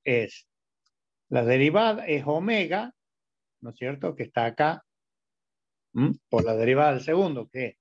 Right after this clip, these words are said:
la derivada de P menos O con respecto al sistema móvil más omega P menos O. O sea que de esto aparece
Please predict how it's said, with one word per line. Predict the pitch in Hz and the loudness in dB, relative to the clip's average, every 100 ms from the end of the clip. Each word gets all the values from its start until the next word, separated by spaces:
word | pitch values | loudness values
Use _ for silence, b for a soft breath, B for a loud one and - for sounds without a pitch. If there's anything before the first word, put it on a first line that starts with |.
| _ _ _ _ | _ _ _ _
la | 120 | -8
derivada | 117 135 165 190 | -2 2 4 4
de | 175 | 2
P | 185 180 | 0 -2
menos | 175 156 | 0 0
O | 165 - | -2 -2
con | 131 | -6
respecto | 131 - 160 160 | -8 -6 -6 -4
al | 156 | -4
sistema | - 156 175 170 170 | -4 -4 -2 -2 0
móvil | 175 185 190 180 180 | 0 2 2 0 0
más | 151 185 - - | 0 0 -2 -6
omega | 147 147 156 151 180 - | -4 -2 -2 -2 -4 -6
P | 135 | -6
menos | 127 107 104 | -6 -8 -14
O. | - _ _ _ _ _ _ _ b _ _ | -20 _ _ _ _ _ _ _ b _ _
O | 127 | -8
sea | - 113 | -2 -2
que | - 110 | 0 2
de | 123 175 | 4 2
esto | 175 - 214 277 - _ _ _ _ _ _ _ _ _ _ _ _ - | 0 0 -2 -2 -6 _ _ _ _ _ _ _ _ _ _ _ _ -4
aparece | 151 151 143 139 139 147 - | -2 0 0 0 -2 -6 -8